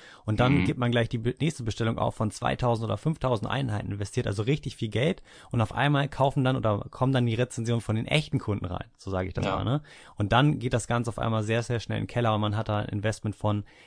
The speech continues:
Speaker 1: ja, nicht in Sand gesetzt letztendlich, aber das Verkaufsvolumen wird halt einfach deutlich geringer durch schlechte Bewertungen und man
Speaker 2: Richtig.
Speaker 1: bleibt deutlich länger auf seiner Ware sitzen. Das heißt wirklich Qualität das A und O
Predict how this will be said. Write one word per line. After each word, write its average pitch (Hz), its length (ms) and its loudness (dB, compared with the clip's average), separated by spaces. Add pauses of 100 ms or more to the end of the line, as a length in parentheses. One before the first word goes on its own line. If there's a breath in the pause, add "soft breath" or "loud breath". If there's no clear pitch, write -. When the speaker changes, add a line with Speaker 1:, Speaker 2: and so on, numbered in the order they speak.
(200 loud breath)
Speaker 1:
ja, 104 100 0
nicht - 300 -4
in 110 120 -2
Sand 139 220 2
gesetzt 147 260 2
letztendlich, 127 460 0
aber 117 140 4
das 113 100 -2
Verkaufsvolumen 113 640 0
wird 110 120 0
halt 104 100 -2
einfach 104 240 -2
deutlich 113 340 -2
geringer 107 320 0
durch 95 120 -4
schlechte 101 280 -2
Bewertungen 101 520 0 (340 loud breath)
und 107 140 0
man 101 140 4
Speaker 2:
Richtig. 101 80 -4
Speaker 1:
bleibt 107 300 2
deutlich 110 240 0
länger 107 220 2
auf 101 60 -2
seiner 104 260 -2
Ware 101 240 2
sitzen. 117 280 -4
Das 98 140 -4
heißt 95 200 -6
wirklich 101 260 -4
Qualität 101 460 -4
das 104 160 -2
A 107 160 2
und 104 100 -2
O 127 240 0